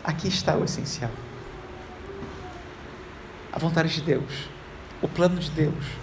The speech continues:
o sonho de Deus. E o sonho acontece no silêncio.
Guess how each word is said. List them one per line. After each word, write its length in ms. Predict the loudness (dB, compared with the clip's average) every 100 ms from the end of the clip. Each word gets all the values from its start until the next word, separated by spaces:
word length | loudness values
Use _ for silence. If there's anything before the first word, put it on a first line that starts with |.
| -8 0
o 80 | 2
sonho 400 | 6 8 6 2
de 100 | 0
Deus. 400 | 2 2 0 -6 -10 -12 -12 -10 -4 4
E 60 |
o 40 | 6
sonho 640 | 12 12 12 10 4 2 -2 -8 -10 -10 -10 -10 -10 -10 -12 -12 -12 -12 -12 -12 -6
acontece 440 | 2 8 10 8 8
no 60 |
silêncio. 600 | 6 8 8 8 4 -2